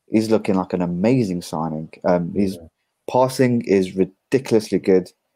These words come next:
Speaker 1: I, I'm, I'd put it right up there with the very best in the Premier League. Um, Ederson is probably the best distributor of a ball in the division,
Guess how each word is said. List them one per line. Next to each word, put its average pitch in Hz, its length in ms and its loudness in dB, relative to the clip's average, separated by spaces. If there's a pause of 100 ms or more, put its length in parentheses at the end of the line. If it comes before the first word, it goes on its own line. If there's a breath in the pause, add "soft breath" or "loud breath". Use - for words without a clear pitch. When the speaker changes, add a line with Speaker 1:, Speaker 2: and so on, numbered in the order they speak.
(420)
Speaker 1:
I, 110 200 4 (140)
I'm, 113 280 0 (220)
I'd 123 240 2
put 117 160 2
it 92 100 2 (120)
right 101 200 4
up 113 220 -2
there 85 180 2
with 85 300 -4 (160)
the 90 60 -12
very 90 260 2
best 95 240 -2
in 87 80 -14
the 82 60 -14
Premier 82 240 -6
League. 90 280 -2
Um, 80 180 -6 (540)
Ederson 95 540 -2
is 87 100 -6
probably 90 220 0
the 90 80 0
best 95 240 0
distributor 95 580 -2
of 87 80 0
a 87 60 0
ball 92 420 4 (460)
in 104 100 -2
the 101 80 2
division, 98 600 0